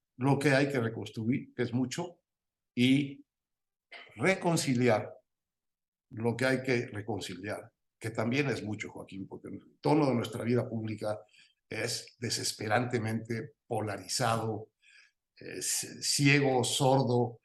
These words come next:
a las, a los argumentos, ciego y sordo a veces a la realidad, con, con un presidente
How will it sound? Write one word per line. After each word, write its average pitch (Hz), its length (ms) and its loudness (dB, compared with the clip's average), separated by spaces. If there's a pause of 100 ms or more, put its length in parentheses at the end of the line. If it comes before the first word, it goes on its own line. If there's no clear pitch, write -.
(280)
a 113 140 -8
las, - 500 -4
a 107 80 -8
los 107 180 -4
argumentos, 120 720 0
ciego 139 340 4
y 123 40 4
sordo 131 320 2
a 107 60 -2
veces 120 300 -2
a 101 60 -6
la 98 160 -6
realidad, 101 640 2 (580)
con, 117 240 -6
con 131 180 2
un 185 140 0
presidente 151 920 2